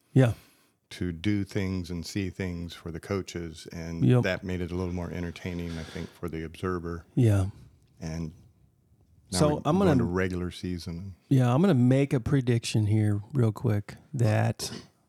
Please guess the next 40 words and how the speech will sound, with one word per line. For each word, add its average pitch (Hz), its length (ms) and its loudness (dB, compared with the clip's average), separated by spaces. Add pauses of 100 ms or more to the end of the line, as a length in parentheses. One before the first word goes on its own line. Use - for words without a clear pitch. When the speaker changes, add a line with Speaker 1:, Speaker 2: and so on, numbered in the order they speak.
(600)
Speaker 1:
we'll, 120 360 4 (180)
we'll 123 140 6
know 117 240 6
whether 117 320 4
I 113 80 4
was 113 180 2
<laughs> - 0 -
right 117 260 6
or 160 240 4
wrong 165 380 2
'cause 123 220 0
the 127 100 2
game 131 240 6
will 131 80 4
happen 147 420 4 (200)
Speaker 2:
<laughs> - 200 -8
Speaker 1:
and 120 140 6
then 117 120 6
the 120 60 2
podcast 127 480 2
will 123 80 -10
come 123 200 0
out 143 280 2
in 147 60 -4
a - 20 -4
couple 120 300 4
weeks. 190 420 2 (720)
But 135 120 4
I 135 240 2
actually 160 640 2
feel 139 800 2 (480)
like 123 340 2
the 123 120 2
Chiefs - 580 0
are 117 120 -2
gonna 113 320 4
lose 110 300 2
to - 120 -4
the 107 140 0
Lions. 98 580 -4